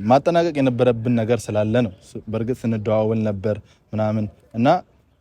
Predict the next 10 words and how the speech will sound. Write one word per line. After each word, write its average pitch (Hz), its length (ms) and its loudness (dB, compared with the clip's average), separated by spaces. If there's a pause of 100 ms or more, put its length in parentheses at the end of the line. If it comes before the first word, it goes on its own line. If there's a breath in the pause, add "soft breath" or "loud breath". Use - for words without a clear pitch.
(160)
እ፣ 113 100 -6 (840)
እኔ 135 280 4
ትንሽ 110 220 -4 (120)
ጊዜ 117 200 -2
የወሰድኩት 110 540 -2
ማለት 101 220 -4
ነው 113 160 -6 (380 soft breath)
የእህቴን 107 360 -4
ልጅ 95 180 -6
ለማግኘት። 104 520 -2